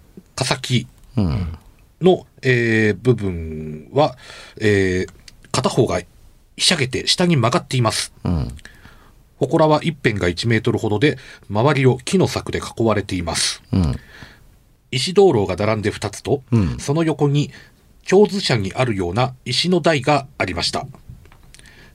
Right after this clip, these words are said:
Speaker 1: 最初に考えたのは、どこからか移設してきたのか、
Speaker 2: うん。
Speaker 1: ということでした。
Speaker 2: うん。
Speaker 1: えー、それほどまでに空き地の風景はそのままで、まるで鳥居と祠を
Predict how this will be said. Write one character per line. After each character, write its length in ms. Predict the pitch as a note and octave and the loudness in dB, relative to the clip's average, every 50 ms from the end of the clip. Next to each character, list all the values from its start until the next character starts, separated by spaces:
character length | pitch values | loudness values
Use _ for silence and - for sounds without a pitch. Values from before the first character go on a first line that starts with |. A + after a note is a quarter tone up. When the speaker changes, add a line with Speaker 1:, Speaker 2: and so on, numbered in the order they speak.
| - - _ _ | -20 -20 _ _
Speaker 1:
最 200 | - - G3 G#3+ | -4 0 2 2
初 140 | G#3+ - G3 | 2 4 2
に 120 | G3+ G3+ - | 2 2 4
考 220 | - F#3 F#3 F#3 F3+ | 2 2 2 4 4
え 120 | F3+ - | 2 2
た 100 | B2+ G#2 | 2 -2
の 80 | E2+ E2+ | 0 2
は、 220 | G#2 B2 C3 - - - - - _ _ _ _ _ _ _ | 2 2 2 0 -6 -20 -20 -20 _ _ _ _ _ _ _
ど 100 | F3 G3+ | 0 0
こ 100 | - G#3 | 0 0
か 120 | - A#2 | 0 0
ら 100 | G#2+ G2 | 0 0
か 260 | - - F#2+ G2+ - - _ _ _ - - - - - _ _ | 0 0 0 0 0 -4 _ _ _ -20 -20 -20 -20 -20 _ _
移 80 | - C3 | -4 0
設 280 | - A#3+ A3+ - - G#3+ | 0 0 2 2 0 -2
し 80 | - | 0
て 100 | - G3+ | -2 -2
き 60 | - | -2
た 100 | - C#3+ | 0 -2
の 80 | F#2+ D#2+ | -2 -2
か、 160 | - - - - - _ - | -4 -6 -8 -10 -18 _ 0
Speaker 2:
う 60 | - | 2
ん。 200 | A2 F#2+ D2 - - - - - - - | 4 4 4 2 -2 -10 -20 -20 -18 0
Speaker 1:
と 100 | - F3 | 2 2
い 60 | E3 C#3 | 4 4
う 60 | B2+ | 2
こ 100 | C3 B2+ | 2 0
と 80 | B2+ | 0
で 80 | - - | 0 0
し 140 | - - - | -2 0 0
た。 160 | G#2 - - - - - - - A2+ | 0 -2 -2 -6 -14 -20 -4 0 2
Speaker 2:
う 40 | |
ん。 140 | G#2 D#2+ C2 C#2 - - - - - - - _ _ - | 2 2 2 -2 -6 -12 -18 -20 -20 -20 -20 _ _ -10
Speaker 1:
え 180 | G2 F#2 F2+ | -8 -8 -6
ー、 40 | F2+ | -6
そ 100 | - - | 0 2
れ 60 | G3 G#3 | 2 4
ほ 160 | G#3 G#3+ G3+ | 4 4 4
ど 100 | G3+ G#3 | 4 4
ま 120 | G#3 G3+ F#3 | 4 4 4
で 100 | D#3 C3 | 2 4
に 200 | D3 F3+ E3+ - | 4 2 2 2
空 140 | - B2+ B2 | 0 -4 -4
き 100 | - - | -4 -6
地 100 | - - | -4 -2
の 80 | E3 | -2
風 220 | D3 - F3 F3+ - | 0 2 2 2 2
景 220 | - - A2 A2 | 0 0 0 2
は 100 | B2 D3+ | 2 0
そ 160 | C3+ - A2 | 0 -2 -4
の 100 | A2 B2 | -4 -2
ま 100 | A#2+ A#2+ | -2 0
ま 120 | A#2 A#2+ A2+ | 0 0 0
で、 240 | - C#3 D#3 - - - - - - - - _ _ | 2 2 0 0 -4 -12 -20 -20 -20 -20 -20 _ _
ま 140 | B2+ C#3+ | -2 0
る 80 | D#3+ F3+ | 2 4
で 140 | E3+ F3 E3+ | 2 2 2
鳥 280 | - D3+ D#3+ F#3+ G3 | 0 -2 0 0 0
居 60 | F#3+ F#3 | 0 -2
と 80 | F3 C#3+ | -4 -6
祠 260 | - - F3+ E3 D#3+ | -2 0 2 4 4
を 140 | D3 C3 | 2 0